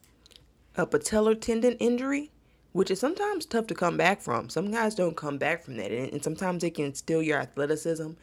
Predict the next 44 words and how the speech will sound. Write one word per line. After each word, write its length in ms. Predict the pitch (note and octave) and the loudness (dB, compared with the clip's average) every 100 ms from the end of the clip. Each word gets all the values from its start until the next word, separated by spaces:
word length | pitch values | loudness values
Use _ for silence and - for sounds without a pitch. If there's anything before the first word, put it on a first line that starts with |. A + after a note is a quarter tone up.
| - - - | -20 -20 -4
And 120 | D#3+ | 2
so 100 | E3+ | 4
that's 260 | E3+ G3+ A3 | 4 4 2
definitely 320 | A#3 C4+ B3 | 2 2 2
a 60 | F#3+ | 2
thing 220 | F#3+ F3 | 2 2
to 80 | D3 | 2
watch 360 | D3 D3+ - | 4 2 0
for 360 | - C#3 A#2+ C3 - - - | -2 0 0 -2 -12 -20 0
if 200 | F#3+ G3 | 0 2
he 80 | F3 | 2
doesn't 300 | D3+ D3 D3 | 2 2 0
come 140 | D3 | 0
back 160 | D3 D3 | 2 0
the 100 | C3 | -2
same. 460 | - D3 D3 C#3+ - - - _ - _ - - - | 2 4 4 4 -2 -18 -20 _ -20 _ -20 -18 0
It 100 | F3 | 2
won't 220 | A3 A3 | 4 2
necessarily 840 | E3 E3 F3 E3+ - G#3 G3 F3 D#3+ | 2 2 2 0 2 4 4 2 0
be 160 | D#3 | 0
the 140 | D3+ - | 0 -2
fault 420 | - E3 D#3 D#3 - | 0 2 2 0 0
of 160 | C#3+ | 0
the 100 | C3 | 0
front 320 | B2+ C3+ A2+ - | -2 -2 -2 4
office 360 | G#3 G#3 F#3 - | 4 4 2 2
per 200 | E3+ D#3+ | 2 4
se, 340 | E3 D3 D3 - - | 6 6 4 0 -4
but 140 | - D3+ | 2 4
that's 160 | D#3 | 4
just 160 | F3 E3 | 4 0
another 340 | D3+ D#3 D3+ | 2 4 6
thing. 420 | D3 C#3 C#3 C3+ - | 4 4 2 0 -2
And 240 | A#2+ C#3+ | 0 4
I, 80 | D3 | 4
and 140 | - F3 | 6 6
I 100 | F#3 | 6
will 240 | F#3 G3 | 6 6
say 300 | F#3+ D#3 C3+ | 6 6 8
at 180 | C3+ C3+ | 4 4
that 200 | D3 D3 | 4 2
position, 480 | D3 D#3 D#3 D#3+ D#3 | 2 2 2 2 4
they've 220 | B2+ B2+ | 2 4
got 300 | C#3+ C3+ | 6 6